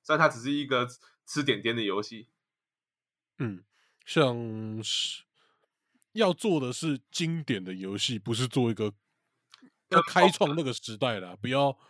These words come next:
Speaker 2: 不要跟着这个时代的潮流，嘿。
Speaker 1: 对啊，毕竟我也不确定我们未来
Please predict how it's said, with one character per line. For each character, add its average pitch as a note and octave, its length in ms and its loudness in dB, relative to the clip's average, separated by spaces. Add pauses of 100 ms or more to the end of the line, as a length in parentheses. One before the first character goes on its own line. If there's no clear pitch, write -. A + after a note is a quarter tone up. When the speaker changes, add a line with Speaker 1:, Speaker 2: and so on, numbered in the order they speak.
(380)
Speaker 2:
不 C3+ 80 0
要 D3+ 180 6
跟 D3+ 180 2
着 C3 140 -4
这 B2 80 -6
个 B2 60 0
时 A2 180 -6
代 A#2 180 0
的 G2+ 100 -4
潮 F2+ 240 -8
流， F2+ 240 -8 (300)
嘿。 G2 280 -4
Speaker 1:
对 A2 100 -2
啊， G#2+ 160 6
毕 D3+ 160 -2
竟 D3+ 260 -4 (340)
我 D3 140 4
也 D3 40 4
不 C3 120 -4
确 D3 220 0
定 C#3+ 160 -2
我 G#2+ 100 -6
们 G#2 100 -8
未 C#3 160 2
来 A2 220 2